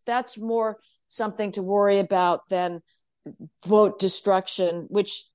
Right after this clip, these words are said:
you know, goes on to a certain extent, I guess. But I, I just, I'm, I'm more inclined to, uh, believe the claims of evidence that it, there was not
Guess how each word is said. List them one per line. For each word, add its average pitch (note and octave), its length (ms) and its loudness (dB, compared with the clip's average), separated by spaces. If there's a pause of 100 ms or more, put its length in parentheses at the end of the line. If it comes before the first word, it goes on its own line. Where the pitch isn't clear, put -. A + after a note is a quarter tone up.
(180)
you A3 120 -4
know, F#3+ 140 2
goes A3+ 360 0
on G3+ 220 -4
to F#3 120 -6
a F3+ 60 -4
certain B3 440 -2
extent, G3+ 760 -10 (340)
I F3+ 120 2
guess. F#3+ 600 2 (300)
But G3 160 4
I, F#3 300 2
I G3+ 160 0
just, G3+ 340 -6 (420)
I'm, G3 300 -6
I'm G3+ 160 0
more C4 240 6
inclined G#3+ 800 -4 (640)
to, F#3 760 4 (320)
uh, D#3 380 0 (420)
believe F#3 680 2
the E3+ 120 4
claims F3 500 0
of D#3+ 100 2
evidence D#3 500 0
that D3+ 200 -2
it, B2 160 -2
there D3 220 0
was D3 280 -2
not D#3 300 -4